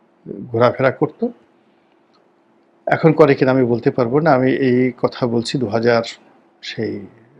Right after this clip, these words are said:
একুশ বাইশ সনের দিকে, যখন আমি বান্দরবনে গিয়েছিলাম। তো এখন আরাকান আর্মি, আহ, মায়ানমারের যে অংশটি দখল করে আছে, তো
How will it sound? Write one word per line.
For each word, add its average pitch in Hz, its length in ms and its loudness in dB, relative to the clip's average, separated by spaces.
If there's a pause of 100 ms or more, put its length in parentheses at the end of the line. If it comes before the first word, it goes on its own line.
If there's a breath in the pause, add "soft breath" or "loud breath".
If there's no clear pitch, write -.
(180)
একুশ 143 300 2
বাইশ 104 240 0
সনের 107 360 -6
দিকে, 104 200 -14 (640)
যখন 131 260 0
আমি 156 80 2
বান্দরবনে 110 520 -2
গিয়েছিলাম। 98 460 -10 (1600 soft breath)
তো - 40 0 (120)
এখন 214 220 0
আরাকান 156 480 4
আর্মি, 170 220 6 (100)
আহ, 180 60 -4 (800 loud breath)
মায়ানমারের 131 520 4
যে 127 60 6
অংশটি 120 320 2
দখল 160 380 0
করে 104 140 -2 (100)
আছে, - 220 -12 (1500)
তো 131 100 -2